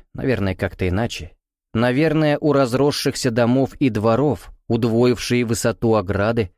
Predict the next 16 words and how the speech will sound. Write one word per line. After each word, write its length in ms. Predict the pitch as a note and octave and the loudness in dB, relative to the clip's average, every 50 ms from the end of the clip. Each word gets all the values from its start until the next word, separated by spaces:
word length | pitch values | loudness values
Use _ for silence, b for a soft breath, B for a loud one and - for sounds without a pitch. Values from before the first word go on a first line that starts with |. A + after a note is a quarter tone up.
| _ _ | _ _
укрепленные 720 | - A2 - - - - - A2+ B2 C3+ C3 C3 C3 B2+ - | -4 -4 -2 -2 -2 -2 0 0 2 2 2 2 2 0 0
уже 260 | C3+ B2+ A2+ B2+ C3+ | 0 0 0 2 2
не 100 | B2+ B2 | 0 0
тонкими 520 | - - C#3 D#3+ F3+ D#3+ - C3 A2+ G#2 | 0 0 0 0 0 -2 -2 -2 -2 -2
стволами 500 | F#2 - - G2+ G2+ G2 G2 G2 F#2+ G2 | -2 -4 -4 -2 0 0 2 2 0 0
срубленных 540 | F#2 - - G#2 G2 F2+ F#2 F#2 G2 F#2+ F2+ | -2 -2 -2 -2 -2 0 0 0 0 -2 -2
деревьев, 560 | E2+ G2 G2 F#2+ F2+ E2+ E2 E2+ D#2+ - _ _ _ _ _ _ _ _ _ _ _ _ - | -2 -2 0 0 0 -2 -4 -6 -8 -10 _ _ _ _ _ _ _ _ _ _ _ _ -6
а 100 | G#2 G2+ | -2 -2
настоящими 800 | A2+ A2 - - A#2 A2+ A#2+ B2+ C3 A#2+ - - C3 C3 B2+ | -2 -2 -2 0 0 2 4 4 2 2 0 0 0 0 0
толстыми 680 | - _ - C#3 C3+ C3+ C3 - - - C3 B2 B2 A#2 | -2 _ 0 2 4 4 2 0 0 0 2 2 2 2
бревнами, 800 | G2+ A2+ A2+ B2+ C#3+ C#3+ A2+ F2+ E2+ D#2+ D2+ C#2+ - F#2+ - _ _ _ _ _ _ _ _ _ - | 0 0 0 2 2 2 0 0 -2 -4 -6 -8 -10 -14 -16 _ _ _ _ _ _ _ _ _ -6
и 100 | A2 G2 | -4 -4
сети 360 | - - A#2+ A#2 - - A#2 | -2 0 -2 0 0 0 0
высоких 520 | G#2+ A2 - - A#2+ A2+ G#2 - A2+ - | 0 0 -2 0 -2 -2 0 -2 -4 -6
сторожевых 600 | - - A#2 A2 G#2 F#2+ A2 G#2+ A2 G#2+ - - G2+ | -4 -4 -2 -2 0 0 0 0 0 0 -2 -2 -4
вышек. 460 | F#2+ A2+ A#2+ G2+ - - E2+ - | -2 -2 -2 -2 -4 -6 -8 -10